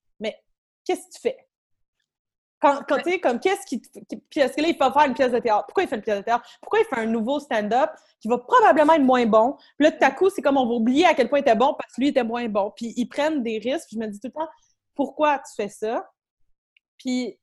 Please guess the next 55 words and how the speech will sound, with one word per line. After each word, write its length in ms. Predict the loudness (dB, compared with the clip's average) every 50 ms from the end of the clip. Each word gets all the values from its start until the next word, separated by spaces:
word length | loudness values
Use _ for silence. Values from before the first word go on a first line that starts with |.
| _ _
qu'est-ce 200 | 0 0 0 0
qui 80 | 0 -2
arrive ? 440 | -2 -2 -2 -4 -4 -6 -8 -12 _ _
Parce 200 | -6 -6 -4 -4
qu'en 140 | -6 -8 -4
fait, 200 | 0 0 0 0 -2
on 100 | -6 -6
a 80 | -4
les 100 | -4 -6
mêmes 240 | -6 -6 -6 -4 -4
besoins, 460 | -2 -4 -4 -4 -6 -8 -8 -8 -6
on 120 | -6 -6 -6
a 60 | -6
les 240 | -6 -6 -6 -6 -6
mêmes, 280 | -6 -6 -6 -8 -8
tu 60 | -10 _ _ _ _ _ _
sais, 140 | -6 -4 -4
donc 200 | -4 -6 -6 -10
de, 220 | -10 -6 -4 -4
de 180 | -4 -2 -4 -6
se 160 | -6 -8 -8 -4
réaliser, 600 | -2 -2 -2 -2 -4 -6 -6 -8 -8 -8 -10 _ _ _ -2
peu 60 | -2
importe 480 | -2 -2 -2 -2 -2 -2 -2 -4 -4 -4
quel 140 | -4 -2 0
âge 200 | 0 -2 -4 -6
qu'on 200 | -10 -10 -8 -8
a, 160 | -8 -8 -8
puis, 200 | -10 _ -18 -20 _ _ _ _ _ _
puis 80 | _ _ _ -6
qu'est-ce 280 | -6 -6 -6 -10 -20
qui, 220 | _ _ -20 -20 -20 _ _
qui 80 | -20 -20
se 80 | -8 -2
passe. 280 | 0 2 2 2 0 -4
Puis 120 | -10 -12 -8
moi, 240 | -6 -4 -4 -4 -4
pareil 220 | -4 -4 -4 -4
que 80 | -6 -6
toi, 220 | -4 -2 -4 -4 -4 -10 _ _ _ _
je 120 | -20 -20 -12
parle 220 | -6 -2 -2 -2
à 20 | -2
mes 80 | -2 -4
parents, 420 | -2 -2 -2 -2 -2 -2 -2 -4 -8 _ _ _ _ _
puis, 140 | _ -8 -8 -8 -10
tu 80 | -14 -20 _ _
sais, 100 | _ 0
ils 40 | 0
ont 60 | 0
rien 240 | 0 -2 -4 -4 -2
fait 180 | -2 -2 -2 0 0
de 120 | -2 -2
nouveau 420 | -2 -4 -6 -4 -4 -4 -2 -2 -2
depuis 380 | -4 -6 -6 -8 -12 -14 -14